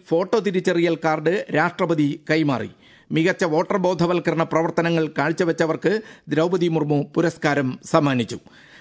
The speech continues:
റേഡിയോ വിഭാഗത്തിൽ ആകാശവാണി ന്യൂസ് സർവീസ് ഡിവിഷനാണ്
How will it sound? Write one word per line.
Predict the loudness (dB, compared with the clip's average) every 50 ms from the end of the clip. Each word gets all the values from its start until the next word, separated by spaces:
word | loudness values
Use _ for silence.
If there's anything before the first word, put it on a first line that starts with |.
| _ -6 -2
റേഡിയോ | 0 0 2 0 0 0 0 0
വിഭാഗത്തിൽ | 0 -2 0 0 0 0 0 0 0 0 0 0 -2 -4
ആകാശവാണി | -2 -2 2 2 0 0 0 -2 -2 0 0 0 0
ന്യൂസ് | 0 0 0 0 0 -2
സർവീസ് | -2 0 0 0 -2 -2 -4 -2
ഡിവിഷനാണ് | -2 -2 0 0 0 0 0 0 0 -2 -2